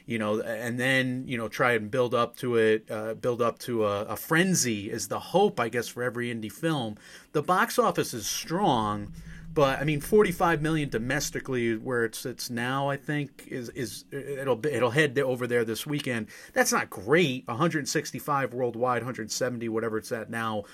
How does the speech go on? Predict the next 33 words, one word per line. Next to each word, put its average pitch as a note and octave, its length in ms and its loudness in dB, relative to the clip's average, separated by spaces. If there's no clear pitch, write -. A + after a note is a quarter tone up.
I, C3+ 40 2
again, C3 440 6
not D3+ 240 0
great. D3+ 640 4
It's C#3+ 140 0
very F3 320 6
good D#3+ 420 4
for, C#3 160 -2
for B2+ 220 2
an A2+ 40 4
eleven B2 320 2
million B2 240 -4
dollar A#2 300 0
budget. A#2 640 2
You B2 120 -10
know, G2 60 -12
it's - 140 -16
really B2+ 300 6
good. F#2 300 -8
Uh, A#2 160 2
but B2+ 120 2
it's B2 120 0
not C#3+ 180 6
like A#2+ 160 0
Pulp - 260 2
Fiction E3 420 0
type C3 280 0
numbers A#2+ 640 0
or B2 100 0
whatnot. A2 500 0
So C#3 240 4
I'm C#3 200 0
wondering, F#3+ 600 2